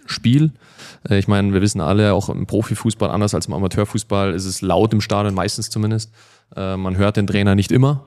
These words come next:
wenn er da von draußen was, ähm, was reinschreit. Kannst du dich an, ja, Spiele, Momente erinnern, wo der Trainer durch die Dinge, die er von außen eingebracht hat ins Spiel, äh, oder auch durch Entscheidungen, das Spiel maßgeblich, äh, wirklich auch verändert hat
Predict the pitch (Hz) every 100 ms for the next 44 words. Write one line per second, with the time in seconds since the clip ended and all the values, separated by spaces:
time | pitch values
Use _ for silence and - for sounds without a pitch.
0 | _ 110 113 110 110 107 113 113 104 104
1 | 120 113 107 - - - 101 104 101 101
2 | 107 - 98 120 127 127 - - - -
3 | 110 - 117 135 135 - - - 104 107
4 | 110 104 - - _ - 95 107 - -
5 | 113 123 123 117 101 101 131 131 104 123
6 | 120 104 104 104 107 98 104 120 120 117
7 | _ - 107 123 - - - 104 98 -
8 | 120 117 104 101 - 78 107 110 98 -
9 | 113 120 90 78 - 87 92 - 107 -
10 | _ _ _ _ _ _ - 85 85 85
11 | 90 87 87 92 101 113 117 117 _ _
12 | _ - - 117 104 87 123 - 120 120
13 | 120 - - - 107 107 101 - - 120
14 | - 156